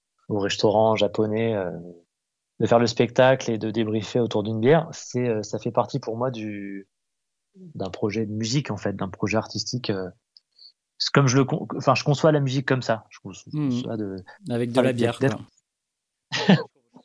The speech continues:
Speaker 1: La bière et des sushis, non, mais c'est, c'est un truc, euh, pour moi, c'est, c'est, j'ai, il y a plus la place pour des projets où, euh,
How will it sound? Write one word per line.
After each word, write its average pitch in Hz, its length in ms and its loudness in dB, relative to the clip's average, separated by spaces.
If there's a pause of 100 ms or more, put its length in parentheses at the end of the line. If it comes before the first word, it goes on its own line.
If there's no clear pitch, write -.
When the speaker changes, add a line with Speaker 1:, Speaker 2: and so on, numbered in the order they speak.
(600)
Speaker 1:
La 120 140 -12
bière 131 160 2
et 123 80 2
des 120 100 -6
sushis, 135 360 0
non, 156 120 6
mais 156 80 4
c'est, - 180 -6
c'est - 180 -16
un 120 100 -6
truc, - 240 -4
euh, 120 100 0
pour 113 220 -4
moi, 135 140 2
c'est, 107 480 -6
c'est, - 180 -14 (380)
j'ai, - 140 -6
il 117 120 -8
y 117 60 -2
a - 20 -4
plus 170 140 2
la 143 120 6
place - 420 0 (540)
pour 127 140 -2
des 117 140 0
projets 127 420 2
où, 123 220 0
euh, 101 340 0